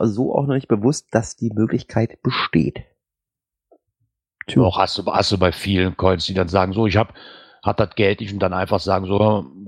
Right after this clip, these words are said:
Speaker 2: finde ich nicht einen Shop, die die Coin-Idee interessant finden und dann vermarktet die einfach mal. Und ich nehme nur die Coins ab, die ich selber haben möchte. Wenn die Idee stimmt, ist das schon okay. Ist ja auch lohnend für den Shop,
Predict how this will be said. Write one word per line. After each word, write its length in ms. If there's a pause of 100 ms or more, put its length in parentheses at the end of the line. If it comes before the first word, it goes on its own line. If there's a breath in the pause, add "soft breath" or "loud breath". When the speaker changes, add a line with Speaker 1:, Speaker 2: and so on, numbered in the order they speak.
(120)
Speaker 2:
finde 200
ich 40
nicht 140
einen 60
Shop, 220
die 100
die 120
Coin-Idee 480
interessant 460
finden 240
und 220
dann 200
vermarktet 540
die 100
einfach 320
mal. 280
Und 160
ich 120
nehme 120
nur 100
die 80
Coins 300
ab, 120
die 140
ich 260
selber 300
haben 240
möchte. 320 (260 loud breath)
Wenn 140
die 80
Idee 220
stimmt, 480 (200)
ist 120
das 100
schon 180
okay. 200
Ist 120
ja 80
auch 140 (240)
lohnend 320
für 120
den 100
Shop, 280